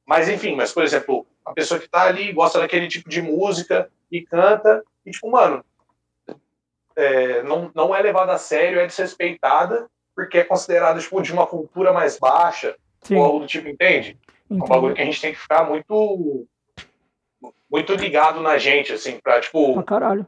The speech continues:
Speaker 1: porque em algum momento a gente vai,
Speaker 2: <laughs>
Speaker 1: é, tem o bagulho do, do Simpsons, né? Que o, <laughs> o pai do Homer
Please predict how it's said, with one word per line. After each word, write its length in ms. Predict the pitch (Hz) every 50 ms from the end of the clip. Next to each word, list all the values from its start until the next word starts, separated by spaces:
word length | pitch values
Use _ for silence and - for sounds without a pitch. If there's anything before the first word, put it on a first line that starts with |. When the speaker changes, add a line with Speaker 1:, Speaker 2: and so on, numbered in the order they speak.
| _ _ -
Speaker 1:
porque 480 | 139 131 - 165 160 185 226 - - - -
em 120 | 160 156 151
algum 260 | 143 151 - 170 196
momento 420 | 214 233 220 175 160 165 185 - -
a 40 | -
gente 340 | - - - 135 - - 160
vai, 400 | 156 151 170 165 147 127 127 131 - - - 196 - - - - -
Speaker 2:
<laughs> 420 | - - _ _ _ _ _ _
Speaker 1:
é, 680 | 165 147 139 135 131 127 127 123 120 120 120 117 113 - -
tem 140 | - 165 160
o 80 | 160
bagulho 360 | 160 160 - 160 165 160 156 147
do, 300 | 147 143 139 139 135 135
do 100 | 135 147
Simpsons, 580 | 120 - - 170 170 - - - 135 127 117 -
né? 200 | 135 131 120 117 _ _ _ _ _ _ _ _ _ _ _ _ _ _
Que 80 | - 143
o, 720 | 139 139 135 131 131 131 127 127 120 120 117 113 117 - -
<laughs> 560 | - - - - - 165 - - 160 156 - - _ _ _ _ _ _ _ _ _ -
o 300 | 143 143 139 131 127 - -
pai 280 | - 123 143 143 143 139
do 180 | 135 135 131 127 123 -
Homer 380 | 147 160 165 151 135 127 117